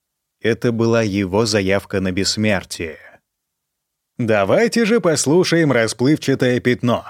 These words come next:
громко подытожил ведущий, и публика захлопала. Фред, он же Роберт Арктер в костюме болтуньи, простонал и подумал:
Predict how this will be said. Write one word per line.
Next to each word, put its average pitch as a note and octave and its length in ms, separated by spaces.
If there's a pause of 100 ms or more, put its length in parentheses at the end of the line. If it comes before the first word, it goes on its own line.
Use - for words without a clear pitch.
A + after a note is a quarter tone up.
(460)
громко F3+ 440
подытожил G#2+ 640
ведущий, C3+ 680
и E3 240
публика F#3 540
захлопала. A2 760 (960)
Фред, G2 680 (320)
он D#3 220
же C3+ 320
Роберт G2+ 560
Арктер E3+ 440
в - 120
костюме G2+ 580
болтуньи, F3 760 (280)
простонал F#3 640
и F3 60
подумал: B2 720